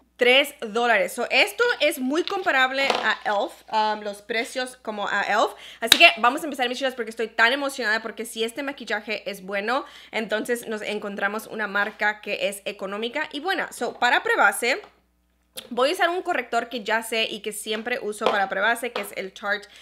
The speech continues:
Shape Tape, porque no quiero usar el corrector que compré de ellos, porque tal vez, you know, si el corrector no funciona, pero la paleta sí, no queremos usar o-, algo que tal vez vaya a dañar la calidad. Ok, Espejux,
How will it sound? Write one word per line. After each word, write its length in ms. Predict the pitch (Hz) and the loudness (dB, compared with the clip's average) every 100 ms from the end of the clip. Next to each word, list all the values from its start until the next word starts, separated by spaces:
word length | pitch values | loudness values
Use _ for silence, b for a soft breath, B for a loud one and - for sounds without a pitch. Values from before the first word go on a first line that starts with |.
| B B | B B
Shape 320 | - 226 226 | 0 0 0
Tape, 300 | 269 262 - | -4 -4 0
porque 480 | 269 320 - 262 240 | 2 2 2 2 2
no 220 | 226 226 | 0 -4
quiero 180 | 254 254 | -2 -4
usar 400 | 254 240 226 226 B B | 0 2 2 0 B B
el 220 | - 233 | -2 -2
corrector 560 | 233 214 202 220 220 - | 0 -4 -2 -4 -4 -4
que 280 | 233 214 - | 0 0 -2
compré 600 | 214 202 190 196 202 202 - | -8 -8 -2 0 2 0 -2
de 180 | - | 0
ellos, 260 | 320 285 262 | 2 2 -2
porque 220 | 233 226 | -6 -6
tal 160 | 220 202 | -6 -4
vez, 300 | 208 214 - - | -6 -8 -16 -8
you 100 | 233 | -4
know, 140 | 202 | -4
si 120 | 220 220 | -6 -8
el 80 | |
corrector 320 | 208 202 202 233 | -8 -8 -6 -6
no 100 | 233 | -6
funciona, 500 | 214 202 269 240 240 | -8 -6 -2 -2 -2
pero 140 | 185 | -4
la 160 | 185 - | -4 -4
paleta 300 | 180 190 196 | -8 -6 -8
sí, 280 | - 262 | -4 -4
no 160 | 208 196 | -4 -6
queremos 260 | 196 196 202 | -6 -8 -8
usar 220 | 196 190 | -10 -8
o-, 120 | 190 | -6
algo 300 | - 185 185 | -4 -4 -4
que 120 | 185 180 | -8 -12
tal 180 | 170 | -10
vez 280 | 165 175 - B B B | -10 -12 -14 B B B
vaya 560 | 190 196 190 196 190 - | -2 0 2 2 2 0
a 220 | 185 180 - | 0 -2 -2
dañar 760 | 196 196 196 196 196 196 - - | -6 -4 -4 -2 0 -2 -6 -8
la 280 | 208 196 190 | -4 -4 -2
calidad. 440 | 180 180 131 - B B B | -4 -4 -6 -6 B B B
Ok, 200 | 233 233 208 - | 0 2 0 -2
Espejux, 760 | 208 - 214 220 277 330 - | -8 -4 -6 -6 -8 -8 -14